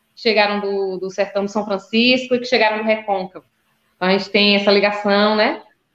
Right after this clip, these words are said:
Desses povos que vieram, mas, assim, é muito pouca pesquisa e muito pouco material pra gente saber exatamente qual povo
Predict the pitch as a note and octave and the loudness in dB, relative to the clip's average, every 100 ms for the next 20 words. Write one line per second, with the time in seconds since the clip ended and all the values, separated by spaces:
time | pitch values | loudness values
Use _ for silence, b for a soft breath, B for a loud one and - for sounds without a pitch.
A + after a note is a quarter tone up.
0 | _ F#3 F#3 G3+ G#3 G3+ G#3 G#3 F#3 F3 | _ -6 -6 0 0 0 -4 -8 -4 0
1 | F3+ G#3+ G#3 G3+ F#3+ F#3+ F#3 F#3 F#3 F#3 | 4 6 4 4 -2 -6 -4 -2 -2 -4
2 | F3 F3+ - F#3 F#3 G3 A3 A3 G#3 - | -6 -10 -10 -6 -2 0 -2 -2 -4 -6
3 | - G3 - G#3 G3+ G3 F#3+ G3 G3 F#3+ | -8 -10 -8 -8 -2 0 0 -2 -2 -4
4 | F#3+ F#3+ F#3+ F3+ F3+ F#3+ F#3+ F#3+ F3+ E3+ | 0 2 4 6 4 4 0 0 2 4
5 | F#3 F#3 - _ _ - E3+ F#3+ F3+ F#3 | 4 2 -6 _ _ -2 2 4 4 2
6 | F3+ - G3+ A3 A3+ - G3+ G#3 G#3 G3 | 0 2 6 6 6 2 2 4 4 2
7 | D#3+ F3 | 0 -10